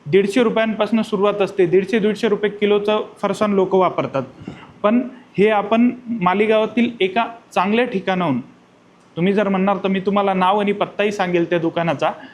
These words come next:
तिथनं आपण हे तीनशे रुपये प्रति किलोचं फरसाण आपण विकत घेऊन आणि हे सर्व बनवतो. हे सगळं करत असताना यात आपण कॉस्टिंगचा विचार कमी करून आपल्या ग्राहकांना हे उत्तम दर्जाचं आणि चांगल्या क्वालिटीचं फूड भेटावं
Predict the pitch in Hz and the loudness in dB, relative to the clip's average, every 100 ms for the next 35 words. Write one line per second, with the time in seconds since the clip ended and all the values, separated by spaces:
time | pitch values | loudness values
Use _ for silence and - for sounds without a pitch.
0 | - _ 202 202 247 220 226 233 262 180 | -20 _ -2 4 4 4 2 0 0 0
1 | 190 226 - - - 208 208 262 240 233 | 2 2 -2 -12 -2 0 2 2 2 0
2 | 233 214 220 190 208 208 220 196 180 190 | 0 -2 -2 0 2 2 0 -2 -2 0
3 | 180 165 233 302 - _ - 185 220 190 | -2 0 -2 -4 -12 _ -2 0 2 2
4 | 202 214 208 202 170 208 208 196 185 185 | 2 2 2 2 2 2 2 2 2 0
5 | 156 131 123 - _ _ - 240 247 233 | 0 -2 -6 -8 _ _ 0 0 2 2
6 | 247 240 233 233 220 - 240 202 233 277 | 2 2 0 0 -4 0 2 2 0 -4
7 | - _ - 202 208 202 233 254 - - | -16 _ -2 0 2 0 0 -2 -4 -18
8 | - 185 - 254 240 247 233 220 240 233 | -4 -4 0 2 2 2 0 0 -2 -2
9 | 202 208 247 247 226 190 - - - - | 0 2 2 2 2 0 -6 -18 -20 -6
10 | 139 214 220 202 202 220 - 220 226 247 | -4 0 0 2 0 0 0 0 2 0
11 | - 160 214 - - - 190 - - 262 | -4 -2 -2 -2 -8 -6 -4 -4 0 2
12 | 240 220 220 202 202 - 170 190 180 180 | 4 2 0 0 -2 -2 -2 -2 0 0
13 | 214 226 202 214 196 220 233 226 226 196 | 0 2 0 0 0 -2 -2 0 2 2
14 | 190 160 180 | 2 2 0